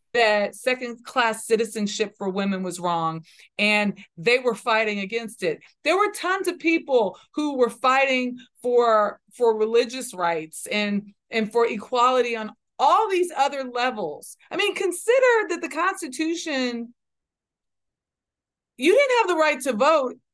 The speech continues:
unless you had property. That takes a whole lot of people out of the game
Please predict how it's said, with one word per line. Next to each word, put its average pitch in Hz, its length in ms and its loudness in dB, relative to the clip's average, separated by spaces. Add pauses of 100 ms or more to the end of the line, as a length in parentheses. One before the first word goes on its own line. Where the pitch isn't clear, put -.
unless 302 380 2
you 294 80 -2
had 233 560 0
property. 254 640 -2 (580)
That 466 260 0
takes 294 320 0
a 214 60 2
whole 294 440 4
lot 285 240 4
of 262 120 -2
people 254 460 -4
out 202 220 0
of 208 80 -2
the 202 80 -2
game 175 600 -4